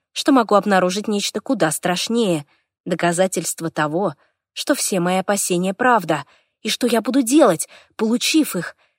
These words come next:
я не знала. «Не волнуйся, Бланш, не пойду», произнесла я. Сестра с облегчением кивнула, потом безо всякого перехода заявила: «Мистер Форбиден, оказывается, такой славный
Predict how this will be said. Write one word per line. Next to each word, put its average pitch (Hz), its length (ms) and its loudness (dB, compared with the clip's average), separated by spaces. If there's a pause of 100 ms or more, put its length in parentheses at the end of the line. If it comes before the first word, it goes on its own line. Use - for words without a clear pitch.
(160)
я 202 220 2
не 190 120 0
знала. 185 480 -2 (1040)
«Не 247 160 4
волнуйся, 233 480 2
Бланш, 160 480 -8 (720)
не 220 120 2
пойду», 196 400 0 (260)
произнесла 180 500 -2
я. 160 240 -8 (420)
Сестра 294 420 0
с - 80 -4
облегчением 170 560 0
кивнула, 285 480 4 (300)
потом 330 280 6
безо 190 200 2
всякого 170 360 0
перехода 185 460 0
заявила: 170 560 2 (640)
«Мистер 302 420 8
Форбиден, 254 560 4
оказывается, 220 580 4
такой 226 300 2
славный 226 580 2